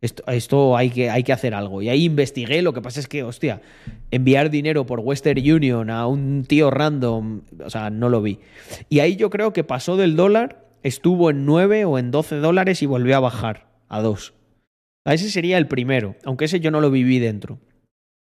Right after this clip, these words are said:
Luego, me acuerdo que subió a ciento veinte o algo así, también tuvo una pequeña corrección, pero no sé si eso fue un bear.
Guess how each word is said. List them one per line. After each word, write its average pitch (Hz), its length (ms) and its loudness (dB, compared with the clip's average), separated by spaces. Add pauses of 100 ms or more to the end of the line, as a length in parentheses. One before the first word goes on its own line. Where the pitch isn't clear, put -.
(220)
Luego, 202 680 2 (500)
me 139 100 -2
acuerdo 170 380 -4
que 180 140 -6
subió 143 840 0 (200)
a 123 1200 0
ciento 160 800 -2
veinte 160 540 0
o 135 100 0
algo 143 180 0
así, 151 220 -2
también 139 260 -4
tuvo 143 140 -2
una 131 160 0
pequeña 131 320 0
corrección, 120 500 -2
pero 117 140 -2
no 117 100 -4
sé 127 140 -6
si 127 140 -6
eso 113 120 -4
fue 117 180 -2
un 107 140 -2
bear. 110 340 -4